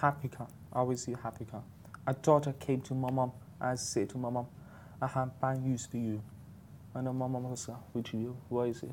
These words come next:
And then my, the daughter said to my mom, "Your son will never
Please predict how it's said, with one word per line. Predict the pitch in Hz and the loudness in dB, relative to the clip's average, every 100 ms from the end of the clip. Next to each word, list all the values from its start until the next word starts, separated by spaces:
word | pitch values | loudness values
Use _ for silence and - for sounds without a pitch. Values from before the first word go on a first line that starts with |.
| 123 | -6
And | 117 | -6
then | 117 127 127 | -6 -6 -2
my, | 127 123 123 - - | 2 4 2 -2 -2
the | 135 | 0
daughter | 131 147 147 135 | 4 4 4 -2
said | - 127 - | -2 -2 0
to | 123 | -4
my | 123 | -2
mom, | 123 123 - - - | -2 -2 -10 -16 -6
"Your | 131 123 | -2 -2
son | - 127 123 127 | -2 -2 -2 -2
will | 123 123 131 127 | -6 -6 -4 -2
never | 117 123 | -2 -2